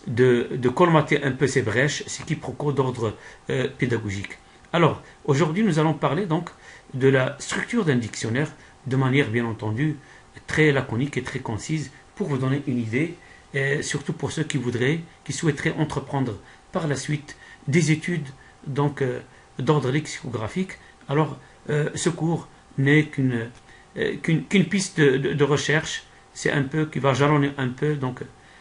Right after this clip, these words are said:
euh, votre vie donc, de chercheur dans, dans ce domaine. Alors, un, un dictionnaire est, est communément reconnu comme étant,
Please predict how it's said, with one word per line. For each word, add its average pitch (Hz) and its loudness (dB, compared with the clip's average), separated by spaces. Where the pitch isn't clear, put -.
euh, - -4
votre 131 -4
vie 135 -6
donc, 147 -4
de 127 -6
chercheur 123 -8
dans, 135 -8
dans 139 -4
ce 131 -8
domaine. 107 -4
Alors, 185 6
un, 160 8
un 170 4
dictionnaire 165 4
est, 143 6
est 135 2
communément 180 6
reconnu 147 2
comme 135 0
étant, 123 -2